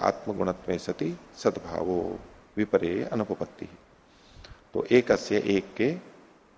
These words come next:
वो एक आत्मा कैसा है? अनेकार्थदर्शी, अनेक अर्थों को देखने वाला है, जिसको अनेकार्थता को पीछे पंक्ति में कहा इन्होंने, अनेक अर्थों को देखने वाला है, और उनके दर्शन के प्रतिसंधान से, उसके ज्ञान के जुड़ जाने से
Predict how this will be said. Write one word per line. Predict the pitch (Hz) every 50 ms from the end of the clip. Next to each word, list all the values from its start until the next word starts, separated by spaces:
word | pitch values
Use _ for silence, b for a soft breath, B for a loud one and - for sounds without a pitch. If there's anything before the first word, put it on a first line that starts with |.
| _ -
वो | 113
एक | 117 117 120 120
आत्मा | 123 123 - - 139
कैसा | 131 139 135 131 - 156
है? | 160 170 - -
अनेकार्थदर्शी, | - 151 175 175 175 170 160 156 151 160 156 120 113 107 98 - 104 98
अनेक | - 117 123 127 143 156 165 160 - -
अर्थों | - 117 101 - - 110 107
को | - 151 143
देखने | 117 110 98 - 98 98
वाला | 85 85 82 85
है, | - - - -
जिसको | - 113 107 - - 135
अनेकार्थता | 131 131 120 123 127 - 117 110 107 - - - 123
को | 123 - 175
पीछे | - - 127 - - 107
पंक्ति | - - - 104 98 - 101 95
में | 92 90
कहा | - 90 92 92
इन्होंने, | 90 92 90 87 85 - - - _ b b b b b b b _ _
अनेक | 113 123 135 127 -
अर्थों | 101 95 - - 98
को | - 95
देखने | 87 87 87 - - 104 101
वाला | 98 101 101 107 110
है, | 120 139 147 151 - B B B B B B B B B B B B _ _ -
और | 117 -
उनके | - - 143 151 160 151 - 180 180 - - - - - - -
दर्शन | - 107 - - - 180 180 180
के | 175 - 202
प्रतिसंधान | 196 196 - 156 - 170 139 - 135 123 110 104 101 95 95
से, | 95 - 131 120
उसके | 107 - - - 120
ज्ञान | 101 101 107 110 113 117 120 117
के | 117 143 147 160 165 156 - - - - 98 87
जुड़ | - 139 131
जाने | 123 107 101 92 90 90 90
से | 87 - 127 123 113